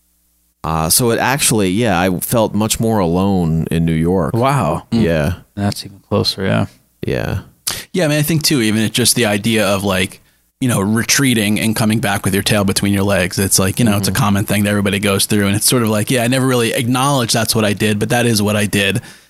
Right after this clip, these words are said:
Speaker 3: And, um, like, and it's not that big. Like, I don't, I don't dwell on it anymore or anything like that. It's just, just one of those interesting things that you reflect on more. And, like, I hadn't really thought about it for a long time. And, um, coming back to the, to the main thing sort of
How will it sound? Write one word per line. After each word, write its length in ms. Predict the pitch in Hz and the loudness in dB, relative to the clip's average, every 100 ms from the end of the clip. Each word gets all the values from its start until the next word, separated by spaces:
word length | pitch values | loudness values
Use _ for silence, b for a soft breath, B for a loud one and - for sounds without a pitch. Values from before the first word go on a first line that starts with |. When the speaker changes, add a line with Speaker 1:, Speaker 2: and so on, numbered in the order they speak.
| B - | B -8
Speaker 3:
And, 280 | 123 113 110 | -4 0 0
um, 240 | 104 104 | 0 0
like, 200 | 113 135 | 0 0
and 140 | 143 147 | 0 0
it's 160 | 139 | 0
not 220 | - 165 135 | 0 0 0
that 200 | 123 98 | -2 -2
big. 200 | 113 - | -2 -2
Like, 140 | 127 | 0
I 60 | 139 | 0
don't, 360 | 131 110 - - | 0 -2 -6 -2
I 60 | |
don't 180 | 131 113 | 0 0
dwell 300 | 120 113 113 | 0 0 2
on 160 | 107 113 | 2 0
it 80 | |
anymore 400 | 117 117 107 104 | 0 0 2 2
or 20 | 104 | 0
anything 200 | 101 104 | 0 0
like 180 | 101 98 | 0 0
that. 260 | 101 95 | 0 2
It's 100 | 95 | 0
just, 320 | 110 - - - _ _ _ _ - - | 2 2 0 -4 _ _ _ _ -20 -6
just 140 | - | -2
one 80 | 139 | 0
of 60 | 117 | 0
those 140 | 113 | 0
interesting 400 | 127 120 104 117 | 0 0 2 0
things 260 | 107 117 123 | 0 0 0
that 100 | 107 | 0
you 120 | 98 | 0
reflect 360 | 104 - 113 - | 0 0 0 0
on 140 | 104 | 0
more. 320 | 104 107 107 147 B 143 | 2 2 0 -4 B -6
And, 100 | 147 | 0
like, 80 | 143 | 0
I 40 | |
hadn't 180 | 139 139 | 0 0
really 120 | 123 | 0
thought 240 | 110 123 117 | 0 0 0
about 240 | 110 107 | 2 2
it 60 | 107 | 2
for 100 | 120 | 0
a 60 | |
long 240 | 110 107 107 | 2 2 0
time. 360 | - 104 107 | 0 0 0
And, 240 | 107 107 104 | 0 0 0
um, 380 | 104 101 98 113 - _ _ _ _ - | 0 0 0 -2 -8 _ _ _ _ -6
coming 240 | 127 113 | -2 0
back 240 | 110 107 - | 0 -2 -2
to 160 | - | 0
the, 140 | 101 95 | 2 0
to 140 | - | -2
the 40 | 107 | 0
main 220 | 107 104 | 2 0
thing 240 | - 101 | 0 -2
sort 220 | - 101 | 0 0
of 100 | 101 | 0